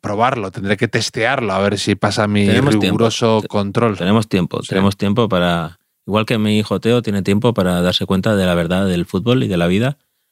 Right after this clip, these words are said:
Speaker 2: eh, después de ese siete cero, que, que, que
Speaker 1: Para, para volver a creer en Costa Rica como un país serio, porque es verdad que,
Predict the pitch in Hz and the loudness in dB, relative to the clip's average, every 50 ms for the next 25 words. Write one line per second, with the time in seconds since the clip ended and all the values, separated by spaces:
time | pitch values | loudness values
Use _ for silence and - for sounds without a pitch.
0 | _ _ _ - 95 92 87 78 87 - - 92 87 90 87 - 101 92 - - | _ _ _ -6 -4 -4 -4 -4 -4 -4 -2 -2 -2 -2 -2 -2 -2 -2 0 0
1 | 95 - 90 80 - 95 104 127 175 - _ _ _ - - - - 127 - - | 0 0 -2 -2 -2 -2 -2 -2 -4 -6 _ _ _ -12 -12 -12 -14 -12 -10 -10
2 | - - - - - 113 101 - - - 113 107 110 110 110 107 107 117 120 127 | -10 -8 -10 -6 -4 -4 -4 -4 -2 -2 -2 0 0 0 0 0 0 0 0 -2
3 | 120 - 123 117 120 120 120 113 - 113 - - 101 - 117 120 120 117 98 107 | -2 -2 -2 0 0 0 -2 -4 -6 -8 -4 -4 -2 -2 -2 -2 -2 -2 -4 -6
4 | 98 101 113 110 110 107 101 113 110 113 127 127 113 107 95 110 107 110 110 117 | -4 -2 -2 0 0 -2 -2 -2 0 2 0 0 0 -2 -2 -2 0 0 0 0
5 | 123 110 95 95 98 | -2 -2 -2 -4 -4